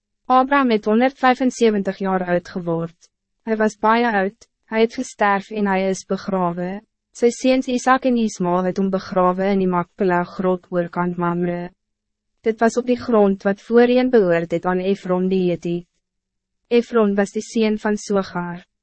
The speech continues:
Abraham het voorheen hierdie stuk grond gekoop by die Hetiete en hy het sy vrou Sara daar begrawe. Na Abraham se dood het God Abraham se seun Isaac geseën, en Isaac het by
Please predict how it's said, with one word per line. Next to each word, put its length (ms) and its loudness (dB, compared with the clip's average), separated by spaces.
Abraham 460 2
het 180 -2
voorheen 320 6
hierdie 320 0
stuk 320 -4
grond 400 -2
gekoop 400 -4
by 160 0
die 120 2
Hetiete 500 0
en 160 2
hy 140 4
het 160 -4
sy 100 0
vrou 300 2
Sara 400 0
daar 240 2
begrawe. 600 -4
Na 120 4
Abraham 320 4
se 160 -2
dood 320 2
het 160 -4
God 240 -2
Abraham 480 2
se 140 -12
seun 340 0
Isaac 400 0
geseën, 480 -2
en 160 0
Isaac 460 0
het 100 -4
by 140 2